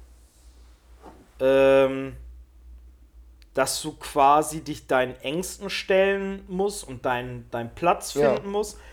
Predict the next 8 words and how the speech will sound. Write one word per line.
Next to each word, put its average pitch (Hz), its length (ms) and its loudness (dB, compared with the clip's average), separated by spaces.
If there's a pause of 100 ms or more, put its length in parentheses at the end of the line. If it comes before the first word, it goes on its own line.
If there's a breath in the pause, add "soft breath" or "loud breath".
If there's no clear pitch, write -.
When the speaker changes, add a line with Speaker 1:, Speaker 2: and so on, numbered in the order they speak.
(180 loud breath)
Speaker 1:
Und 147 160 -8
Simba 190 680 4 (260 soft breath)
hängt 170 260 0
ja 180 80 4
mit 165 160 -4
seinen 139 260 2
Buddies 175 380 0
ab 233 320 -2